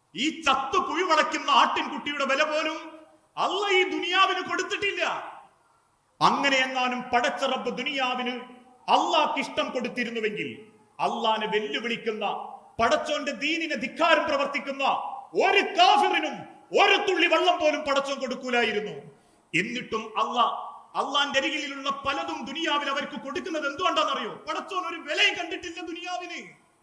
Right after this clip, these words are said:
അള്ളാഹ്ക്ക് വേണ്ട ദുനിയാവ്.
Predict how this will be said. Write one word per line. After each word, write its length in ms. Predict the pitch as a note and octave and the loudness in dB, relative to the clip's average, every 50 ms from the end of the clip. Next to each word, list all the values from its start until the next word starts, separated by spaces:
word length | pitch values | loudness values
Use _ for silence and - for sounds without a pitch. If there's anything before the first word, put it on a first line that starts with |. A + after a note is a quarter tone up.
| _ _ _ _ _ _ _ _ _ _ _ _ _ _ _ _ _ _ _ _ _ _ - | _ _ _ _ _ _ _ _ _ _ _ _ _ _ _ _ _ _ _ _ _ _ 2
അള്ളാഹ്ക്ക് 500 | - - - F#4 F#4 F4+ - F4+ D#4+ D#4 | 2 4 4 2 0 0 0 0 4 6
വേണ്ട 400 | D#4+ F4 F#4 F4+ - G4 F#4+ G4 | 6 6 6 4 2 0 0 0
ദുനിയാവ്. 640 | F#4 F4+ F#4 F#4 F#4 F4+ F4 F4+ D#4 A#3+ - - | 0 2 2 4 4 4 2 0 -4 -6 -8 -12